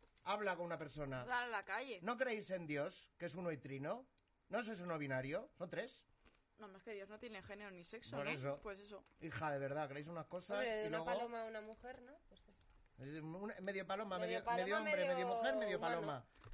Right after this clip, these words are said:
Speaker 1: Eh, y eso sí, ¿no?
Speaker 2: Y los ángeles no tienen, son andróginos también.
Speaker 1: Y en cambio, Aran-, Arantxa Castilla-La Mancha, ¿qué?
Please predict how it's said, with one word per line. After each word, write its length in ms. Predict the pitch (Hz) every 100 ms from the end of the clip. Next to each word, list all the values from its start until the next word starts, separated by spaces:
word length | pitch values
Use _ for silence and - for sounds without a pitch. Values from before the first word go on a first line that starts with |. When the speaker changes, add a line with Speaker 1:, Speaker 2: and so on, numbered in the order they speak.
| -
Speaker 1:
Eh, 640 | 156 156 156 151 151 151 156
y 100 | 165
eso 220 | 196 214 220
sí, 240 | 175 143
¿no? 160 | 151 240
Speaker 2:
Y 20 |
los 100 | 254
ángeles 340 | 262 262 285
no 100 | 320
tienen, 260 | 330 277 220
son 180 | - 247
andróginos 500 | 247 240 294 262 196
también. 360 | 196 190 233 -
Speaker 1:
Y 100 | 165
en 60 | 170
cambio, 220 | 202 190
Aran-, 180 | 185 196
Arantxa 300 | 175 208 226
Castilla-La 360 | 226 214 220 202
Mancha, 340 | 214 254 254 170
¿qué? 220 | 151